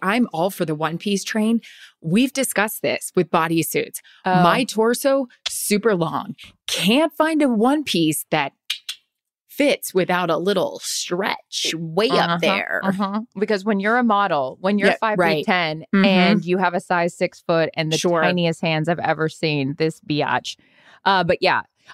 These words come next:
Speaker 2: I don't, also, uh, something I never got into, the high-waisted swimsuit two pieces.
Speaker 1: No.
Speaker 2: Never got into those,
Speaker 1: No.
Speaker 2: but I appreciate the look on some people and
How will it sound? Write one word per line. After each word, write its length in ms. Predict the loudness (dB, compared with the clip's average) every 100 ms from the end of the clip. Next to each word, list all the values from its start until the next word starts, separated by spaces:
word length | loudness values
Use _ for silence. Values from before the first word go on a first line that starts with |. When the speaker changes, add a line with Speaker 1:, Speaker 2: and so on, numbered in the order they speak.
| 0
Speaker 2:
I 240 | 0 0
don't, 280 | 0 0 2
also, 460 | 2 0 0 -2 -4 -2
uh, 140 | -4 -2
something 200 | 0 0 2
I 40 |
never 220 | 2 2
got 120 | 0
into, 300 | -2 -2 -2
the 140 | 0 -2
high-waisted 1000 | -4 -4 -2 -2 -2 -4 -4 -6 -6 -6
swimsuit 640 | -10 -6 -6 -6 -6 -6 -6
two 180 | -2 -2
pieces. 560 | -2 -8 -8 -12 -8 0
Speaker 1:
No. 60 |
Speaker 2:
Never 220 | 2 2 0
got 160 | 0
into 200 | 0 0 2
those, 340 | 2 4 4
Speaker 1:
No. 80 | 0 -2 _ _ _
Speaker 2:
but 120 | 0
I 140 | 0 0
appreciate 720 | -2 -2 -2 0 0 0 -2
the 80 | -4
look 260 | -2 -4 -4
on 140 | -8
some 220 | -6 -6
people 460 | -6 -6 -2 -2 -2
and 380 | -4 -6 -6 -8